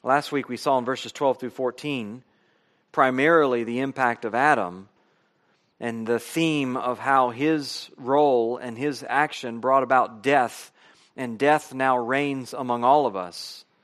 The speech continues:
And now today, as we come to verse fifteen, the theme that really remains in the rest of these verses, and we'll be looking at this morning, is the theme of life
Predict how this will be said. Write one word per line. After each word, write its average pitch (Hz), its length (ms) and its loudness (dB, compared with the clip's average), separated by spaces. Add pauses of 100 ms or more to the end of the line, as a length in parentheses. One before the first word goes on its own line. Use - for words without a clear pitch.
(840)
And 135 120 -6
now 208 220 4
today, 165 480 4
as 123 120 -4
we 139 120 -4
come 175 180 -2
to 156 80 -4
verse 139 220 -2
fifteen, 90 680 -8 (920)
the 123 80 -8
theme 202 300 2
that 165 100 6
really 175 240 6
remains 151 520 2
in 147 100 -2
the 135 60 -4
rest 151 280 0
of 135 60 -8
these 127 180 -4
verses, 131 500 0
and 127 100 -2
we'll 135 120 -2
be 135 140 -2
looking 147 320 -2
at 127 100 -4
this 123 180 -8
morning, 147 320 -4
is 113 120 -8
the 120 60 -8
theme 147 280 -6
of 107 100 -4
life 127 640 -2